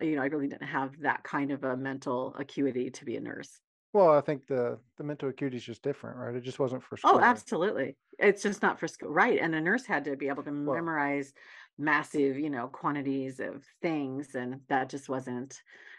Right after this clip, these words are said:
Speaker 1: um, just wasn't something I could envision doing. I love, though, that later, eh, looking back, it's like, yeah, it was actually the same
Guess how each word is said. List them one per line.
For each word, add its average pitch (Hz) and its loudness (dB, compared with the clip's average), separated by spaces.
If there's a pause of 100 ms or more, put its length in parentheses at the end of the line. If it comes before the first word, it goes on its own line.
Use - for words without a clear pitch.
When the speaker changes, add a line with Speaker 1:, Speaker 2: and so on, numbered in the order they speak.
(160)
Speaker 1:
um, 127 -8 (160)
just 143 -10
wasn't 143 -4 (360)
something 147 -2
I 135 0
could 139 -6
envision 127 -2
doing. 156 -6 (520)
I 185 4
love, 202 2
though, 107 -2
that 123 -2
later, 131 -4 (560)
eh, 107 0
looking 139 -2
back, 151 0
it's 196 -8
like, 147 -8
yeah, 170 -2
it - 2
was 180 -2
actually 160 -4
the 147 -6
same 147 -6